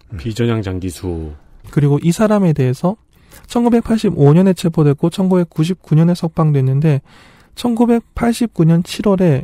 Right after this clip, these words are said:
Speaker 3: 일본 삼 인당 소속 의원을 중심으로 일본 국회의원 백삼십세 명이 한국 정부, 한국 대통령에게 제일 한국인 정치범 스물아홉 명을 석방해달라는 탄원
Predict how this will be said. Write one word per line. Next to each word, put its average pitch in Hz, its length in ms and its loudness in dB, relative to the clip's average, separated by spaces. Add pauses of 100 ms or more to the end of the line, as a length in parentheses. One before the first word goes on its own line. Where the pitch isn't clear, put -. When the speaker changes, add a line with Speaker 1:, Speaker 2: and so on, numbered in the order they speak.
Speaker 3:
일본 190 400 2
삼 214 300 0
인당 202 320 0
소속 196 280 0
의원을 147 300 2
중심으로 139 640 -2
일본 254 420 2
국회의원 160 540 0
백삼십세 - 800 -2
명이 151 420 0 (420)
한국 240 420 -2
정부, 147 300 -2
한국 214 300 -2
대통령에게 151 800 0 (760)
제일 202 380 4
한국인 233 640 0
정치범 190 600 0
스물아홉 208 640 0
명을 175 320 2
석방해달라는 180 840 -2
탄원 233 460 -2